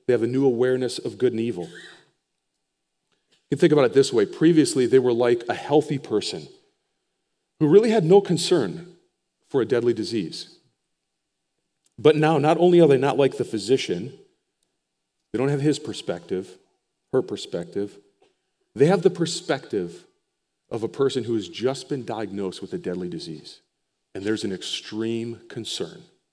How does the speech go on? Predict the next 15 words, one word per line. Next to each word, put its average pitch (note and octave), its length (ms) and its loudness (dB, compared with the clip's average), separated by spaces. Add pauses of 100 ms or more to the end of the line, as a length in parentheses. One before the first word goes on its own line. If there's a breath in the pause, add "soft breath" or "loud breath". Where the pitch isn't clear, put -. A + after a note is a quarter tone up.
(280)
in F#2+ 120 -8
their E2+ 120 -10
souls. E2 440 -14 (1900)
They A2 60 -2
have A2+ 140 -2
a A#2 40 -2
sense - 240 -2
of - 200 -8
guilt B2+ 260 2
and A2+ 160 -6
shame. G#2 300 -2
Their G#2 180 -2
innocence A#2+ 540 -4
is G2 180 -12
lost. F#2+ 560 -10